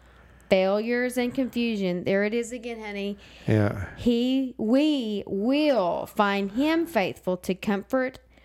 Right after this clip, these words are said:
Speaker 1: forgive, and guide us.
Speaker 2: Wow.
Speaker 1: See, once we trust him, trust
Speaker 2: That's
Speaker 1: and
Speaker 2: right.
Speaker 1: obey. Trust and obey. The song, Trust and Obey.
Speaker 2: That's right.
Speaker 1: That's our part.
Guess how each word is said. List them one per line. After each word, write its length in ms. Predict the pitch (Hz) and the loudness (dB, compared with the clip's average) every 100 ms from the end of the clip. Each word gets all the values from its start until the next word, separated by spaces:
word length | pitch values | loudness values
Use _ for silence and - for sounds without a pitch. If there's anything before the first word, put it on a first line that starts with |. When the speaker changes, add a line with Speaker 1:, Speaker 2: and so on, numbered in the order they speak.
| - - | -10 -4
Speaker 1:
forgive, 480 | 208 196 196 202 202 | -2 0 2 2 0
and 200 | 202 185 | -2 0
guide 300 | 170 165 160 | 0 0 -2
us. 380 | - - - | -4 -6 -2
Speaker 2:
Wow. 440 | - 107 101 95 87 - - - - - | 4 4 4 2 0 -6 -20 -20 -20 -4
Speaker 1:
See, 420 | - 240 269 254 - _ - | 0 2 0 -4 -10 _ -2
once 300 | 214 202 - | -2 -2 -4
we 100 | 247 | -4
trust 420 | - 277 269 - | 0 0 0 -4
him, 220 | 196 147 - _ _ _ _ _ _ - - | -12 -12 -16 _ _ _ _ _ _ -20 -12
trust 500 | - 240 254 - - | -4 -2 -2 -6 -2
Speaker 2:
That's 180 | 233 254 | 2 4
Speaker 1:
and 100 | 247 | 6
Speaker 2:
right. 180 | 240 220 | 8 6
Speaker 1:
obey. 320 | 190 180 185 - - - - | 4 0 -4 -8 -14 -16 -12
Trust 520 | - 226 208 208 - - | -4 0 0 -2 -6 -10
and 140 | 202 | -6
obey. 500 | 202 190 165 147 147 - | -2 0 0 0 -6 -4
The 100 | 220 | -2
song, 540 | - 285 320 202 180 - | 0 0 0 0 -4 -4
Trust 380 | - 208 - | 0 0 0
and 80 | 247 | -2
Obey. 480 | 240 226 226 196 185 - _ | -2 0 -2 -2 -8 -14 _
Speaker 2:
That's 200 | 131 - | -6 0
right. 300 | 143 160 147 - _ _ _ - _ _ - - - - - - _ - - | 0 0 -4 -14 _ _ _ -20 _ _ -20 -20 -20 -18 -18 -18 _ -10 0
Speaker 1:
That's 240 | 208 214 | 0 2
our 160 | 226 269 | 2 0
part. 420 | - 302 320 247 | 0 0 0 -2